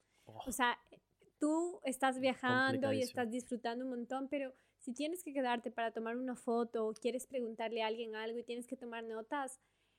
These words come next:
Speaker 2: es difícil cuando estás con un grupo de
Speaker 1: Ujú,
Speaker 2: seis
Speaker 1: ujú.
Speaker 2: personas más que lo único que quieren es llegar a la playa.
Speaker 1: Ujú,
Speaker 2: Entonces,
Speaker 1: ujú.
Speaker 2: yo me di cuenta que cuando conocía gente y compartía como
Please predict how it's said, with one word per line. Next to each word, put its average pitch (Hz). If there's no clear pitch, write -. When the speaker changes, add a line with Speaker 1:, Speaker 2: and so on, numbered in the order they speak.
Speaker 2:
es 277
difícil 302
cuando 294
estás 262
con 277
un 262
grupo 262
de 254
Speaker 1:
Ujú, 240
Speaker 2:
seis 262
Speaker 1:
ujú. -
Speaker 2:
personas 247
más 254
que 294
lo 254
único 247
que 233
quieren 240
es 240
llegar 220
a 214
la 202
playa. 226
Speaker 1:
Ujú, 110
Speaker 2:
Entonces, 254
Speaker 1:
ujú. -
Speaker 2:
yo 262
me 277
di 269
cuenta 269
que 240
cuando 233
conocía 233
gente 262
y 240
compartía 233
como 254